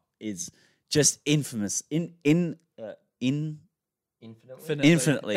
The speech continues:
Speaker 1: better.
Speaker 2: <laughs>
Speaker 1: That was the
Speaker 2: Yeah.
Speaker 1: word I was looking for. It is, oh, just an experience,
Speaker 3: Well, and
Speaker 1: really.
Speaker 3: I'll tell you what else. When, when
Speaker 1: feel
Speaker 3: Ed
Speaker 1: spoiled.
Speaker 3: moved in, um, and he bought the big T V, there's this big gap under the T V, right? And the, the volume from the T V isn't that great.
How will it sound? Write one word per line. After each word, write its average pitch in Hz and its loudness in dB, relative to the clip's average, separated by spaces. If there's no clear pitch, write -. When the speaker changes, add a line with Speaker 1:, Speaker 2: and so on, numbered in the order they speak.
Speaker 1:
better. 104 4
Speaker 2:
<laughs> 170 -16
Speaker 1:
That 110 0
was 104 -2
the 104 -6
Speaker 2:
Yeah. 101 0
Speaker 1:
word 92 -2
I 92 -2
was 92 -10
looking 95 -14
for. 98 -4
It 135 4
is, 123 2
oh, 95 2
just - -4
an 117 -6
experience, - -10
Speaker 3:
Well, 151 2
and - -10
Speaker 1:
really. 135 -2
Speaker 3:
I'll 151 -6
tell 175 -4
you 170 -4
what 151 -4
else. 127 -6
When, 143 -6
when 135 -4
Speaker 1:
feel 165 4
Speaker 3:
Ed 143 4
Speaker 1:
spoiled. 90 -2
Speaker 3:
moved 139 -2
in, 135 -12
um, 131 -4
and 139 -8
he 135 -2
bought 139 -2
the 135 -12
big 127 -4
T 127 -6
V, 120 -10
there's 139 -4
this 143 -6
big 143 -4
gap 131 -10
under 127 -18
the 120 -20
T 120 -20
V, 117 -20
right? 107 -20
And 135 -10
the, 135 -10
the 160 -10
volume 170 -6
from 175 -14
the 151 -12
T 135 -10
V 117 -12
isn't 117 -20
that 113 -20
great. 113 -20